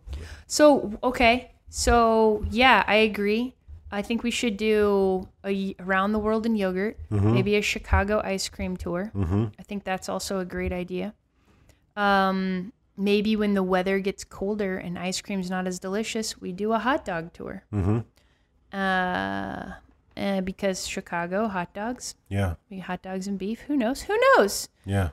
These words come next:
Speaker 1: Uh, we're gonna get fat if we go the food route. But I think there's also,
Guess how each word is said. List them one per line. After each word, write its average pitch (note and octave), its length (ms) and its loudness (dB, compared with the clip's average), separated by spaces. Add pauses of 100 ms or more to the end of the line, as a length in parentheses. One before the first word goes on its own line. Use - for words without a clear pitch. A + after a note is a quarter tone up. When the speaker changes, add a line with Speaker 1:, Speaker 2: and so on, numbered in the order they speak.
Speaker 1:
Uh, A3 320 6
we're C4+ 120 2
gonna F#4 160 0
get F4+ 160 0
fat F4+ 400 2 (120)
if G3+ 160 -6
we A3+ 120 2
go A3 180 4
the G#3 100 -2
food C4+ 240 -2
route. G3+ 280 4
But F4+ 360 6
I C4+ 60 -6
think D4+ 340 -4
there's B3+ 220 -2
also, A#3+ 580 2